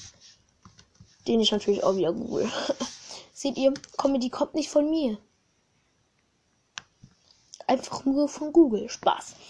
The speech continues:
Ähm, alles, was ich hier rede, falls ihr über mich lacht, <laughs> dann bin ich glücklich. <laughs>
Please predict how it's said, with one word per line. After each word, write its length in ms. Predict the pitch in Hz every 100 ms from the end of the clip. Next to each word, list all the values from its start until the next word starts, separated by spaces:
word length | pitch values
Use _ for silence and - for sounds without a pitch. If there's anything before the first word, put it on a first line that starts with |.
| - 247 -
Ähm, 180 | 247 240
alles, 220 | - 233 240
was 140 | 220
ich 60 | 220
hier 120 | 214
rede, 220 | 220 220
falls 240 | - 214
ihr 80 | 214
über 120 | 202
mich 200 | 202 196
lacht, 260 | 208 202 - - - - -
<laughs> 340 | _ _ -
dann 160 | 220 214
bin 160 | 202
ich 100 | 202
glücklich. 460 | - - - - - _ - - - _ _ _ _ _ _ - - _ _ _ _ _ _ _ _ _ _ _ _ _ _ _ _ _ _ _ _ _ _ -
<laughs> 680 | 403 - 277 - 403 339